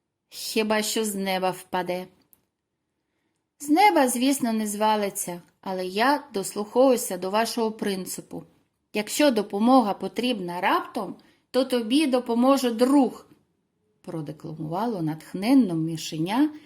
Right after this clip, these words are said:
і попередило. «Так, вуха закрили, зараз свисну».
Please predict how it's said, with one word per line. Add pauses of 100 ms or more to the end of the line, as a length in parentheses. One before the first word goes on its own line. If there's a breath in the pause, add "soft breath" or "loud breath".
(120 loud breath)
і
попередило. (1040)
«Так,
вуха
закрили, (180)
зараз
свисну».